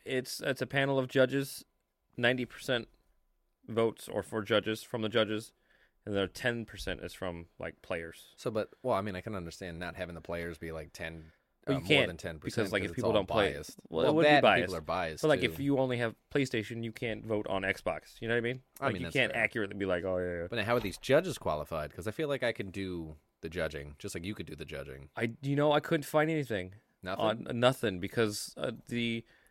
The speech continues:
Speaker 1: Game of the Year is decided based on basically the pinnacle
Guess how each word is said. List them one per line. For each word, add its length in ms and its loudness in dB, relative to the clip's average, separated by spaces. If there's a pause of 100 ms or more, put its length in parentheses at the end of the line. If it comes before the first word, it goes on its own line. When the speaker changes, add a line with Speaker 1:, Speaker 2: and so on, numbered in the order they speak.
(180)
Speaker 1:
Game 220 6
of 60 2
the 60 2
Year 240 2
is 140 -2
decided 580 2 (240)
based 400 2
on 420 2 (840)
basically 380 2
the 120 -4 (160)
pinnacle 600 0